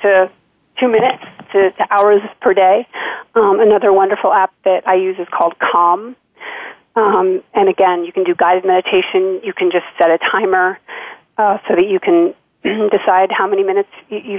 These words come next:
feel like you have for it that day, and, and it will track how much you're meditating. So if you're somebody that likes to track your progress with anything, it's really good. It will congratulate you every day for doing it. It'll tell you how many days you've done it in a row. It'll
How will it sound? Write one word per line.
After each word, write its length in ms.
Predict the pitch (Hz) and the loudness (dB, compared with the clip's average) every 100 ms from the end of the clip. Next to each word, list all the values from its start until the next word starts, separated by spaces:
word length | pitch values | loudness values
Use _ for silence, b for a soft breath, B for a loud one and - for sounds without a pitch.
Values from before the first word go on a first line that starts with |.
| - | 0
feel 80 | 196 | 2
like 160 | 185 | 2
you 80 | 190 | 0
have 220 | 190 175 - | 0 -2 0
for 160 | 190 | 0
it 100 | 185 | 2
that 200 | 180 180 - | 0 0 0
day, 280 | 185 180 214 | 2 2 0
and, 80 | 208 175 | -4 -2
and 140 | 208 | 0
it 80 | 208 | 0
will 120 | 208 | -2
track 500 | - - 208 202 - - - | -4 -2 0 0 -4 -10 -8
how 160 | - 196 | -4 -2
much 160 | 185 - | -2 -2
you're 100 | 185 | -2
meditating. 520 | 190 190 - 180 175 - | 0 -2 -2 -4 -4 -2
So 120 | 190 | 0
if 100 | 180 | 0
you're 100 | 208 - | -2 0
somebody 220 | 214 202 | 0 2
that 60 | 190 | 2
likes 180 | 196 - | 0 -4
to 40 | |
track 300 | - 190 185 | -4 -2 -2
your 80 | 196 | -4
progress 380 | - 180 190 202 | -2 -2 0 -2
with 140 | - - | -2 -2
anything, 500 | 240 247 240 240 285 B B B | -2 -2 0 0 -2 B B B
it's 180 | 214 - | -4 0
really 240 | 214 208 208 | 2 4 4
good. 260 | 202 190 | 2 2
It 140 | 185 190 | 0 -2
will 80 | |
congratulate 800 | 190 - 214 190 196 208 202 202 | -6 0 2 2 0 0 0 0
you 320 | 202 202 202 440 B B B | 2 2 2 0 B B B
every 260 | 214 226 | 0 2
day 240 | 202 202 208 | 2 2 2
for 140 | 208 | -2
doing 320 | 202 208 202 | 0 2 4
it. 40 | 202 | 2
It'll 140 | 196 | 0
tell 200 | - 196 | 0 0
you 80 | 202 | 0
how 120 | 196 | 0
many 160 | 196 190 | 0 2
days 220 | 185 196 | 2 0
you've 140 | 202 190 | -2 -2
done 160 | 185 | 0
it 60 | 196 | 0
in 80 | 208 | 0
a 60 | |
row. 260 | 196 196 202 | 2 2 2
It'll 120 | 202 | 2